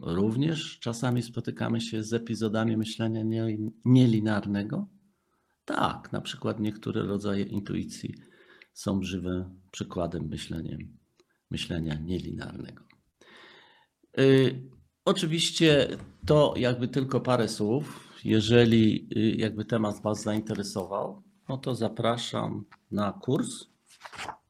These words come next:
Rzucę okiem w kalendarz. E, Prosperity Training, klucze do sukcesu i tam będziemy więcej mówić o myśleniu nielinarnym. On będzie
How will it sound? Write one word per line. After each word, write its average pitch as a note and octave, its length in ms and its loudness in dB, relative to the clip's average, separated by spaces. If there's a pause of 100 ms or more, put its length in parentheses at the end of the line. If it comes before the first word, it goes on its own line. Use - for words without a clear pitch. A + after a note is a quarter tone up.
(400)
Rzucę G2+ 360 -4
okiem - 320 -6
w - 100 -18
kalendarz. F#2 720 -2 (1000)
E, F#2 540 0
Prosperity A#2 600 2
Training, A2 480 2
klucze A2 280 0
do F#2+ 120 0
sukcesu A#2 720 -4
i G2+ 240 -6
tam G#2 500 -2 (200)
będziemy G2+ 800 -2
więcej G2+ 460 -2
mówić F#2 560 -8
o F#2 180 -4
myśleniu F#2 600 -4 (240)
nielinarnym. G2 880 -2 (420)
On F#2+ 220 -2
będzie F#2+ 520 -2